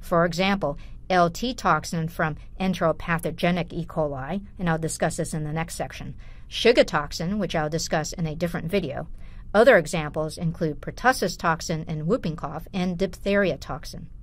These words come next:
Now, specific for cholera toxin, the B subunit binds to the receptor G M one and gets endocytosed into the cell within a vacuole. The endocytic vacuole becomes acidified,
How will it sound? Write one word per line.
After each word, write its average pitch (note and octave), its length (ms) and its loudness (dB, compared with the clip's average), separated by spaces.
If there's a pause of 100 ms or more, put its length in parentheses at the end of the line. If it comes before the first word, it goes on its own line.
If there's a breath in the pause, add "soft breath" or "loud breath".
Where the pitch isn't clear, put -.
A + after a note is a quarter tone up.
(840 soft breath)
Now, G3 140 4
specific C#4+ 520 4
for G#3 140 2
cholera G#3+ 420 6
toxin, D#3+ 480 -4
the E3 100 2
B G#3+ 220 0
subunit F3+ 640 2 (280 loud breath)
binds G3 420 6
to B3+ 120 -6
the B3 160 4
receptor F#3+ 480 2
G E3+ 160 -4
M F#3 160 2
one D3+ 260 -2 (200 loud breath)
and E3+ 140 4
gets F3 240 8
endocytosed G3+ 920 2
into A3+ 400 0
the B3+ 100 -2
cell D#3 400 0
within D#3+ 260 -2
a D#3 80 -4
vacuole. E3 480 -4 (440 soft breath)
The - 100 2
endocytic B3 560 4
vacuole F3+ 400 4
becomes E3+ 380 -2
acidified, D#3 640 -2